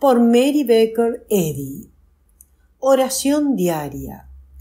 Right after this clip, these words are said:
Será deber de cada miembro de la Iglesia orar diariamente.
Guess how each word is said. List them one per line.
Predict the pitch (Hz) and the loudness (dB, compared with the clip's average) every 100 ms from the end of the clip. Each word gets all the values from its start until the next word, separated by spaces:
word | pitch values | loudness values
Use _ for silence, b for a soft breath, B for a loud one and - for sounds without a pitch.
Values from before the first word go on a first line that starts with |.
| b b b b | b b b b
Será | - 311 302 349 | -2 2 2 2
deber | 349 247 226 214 196 | 0 2 4 2 0
de | 190 | -2
cada | 190 175 175 | 0 -2 -2
miembro | 185 202 208 208 190 180 | 0 0 0 0 -2 -2
de | 180 | -2
la | 170 | -4
Iglesia | 160 165 214 247 - - 269 277 - b b b | -4 0 0 2 -2 -2 -2 -4 -8 b b b
orar | - 190 185 196 214 226 | -2 0 2 2 0 0
diariamente. | 220 226 220 226 202 156 139 135 135 143 190 | 0 2 2 0 0 -6 -10 -16 -16 -16 -18